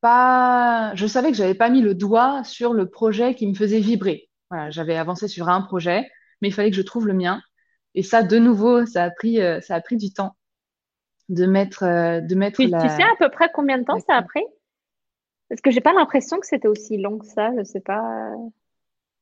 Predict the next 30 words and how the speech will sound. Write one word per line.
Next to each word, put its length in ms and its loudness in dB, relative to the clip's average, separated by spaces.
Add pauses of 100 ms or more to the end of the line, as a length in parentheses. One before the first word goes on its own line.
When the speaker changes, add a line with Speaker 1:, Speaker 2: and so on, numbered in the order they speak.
(180)
Speaker 1:
Hmm. 240 -8 (920)
Je 120 2
pense 340 2
que 100 2
ça 380 4
a 60 2
dû 380 -4 (280)
prendre, 500 4
euh, 640 2
un 300 6
an 180 2
quand 120 -2
même, 300 -2 (200)
peut-être. 360 -6
Speaker 2:
Ouais, 280 2
ouais. 140 -2
Speaker 1:
Six, 100 -10 (260)
six 140 -4
mois, 240 4
un 180 2
an, 220 2
ouais. 160 0 (800)
Speaker 2:
Pour 140 0
trouver 300 4
le 180 6
truc 260 -4
qui 160 -6
te 40 -20
fasse 200 0
vibrer. 380 -4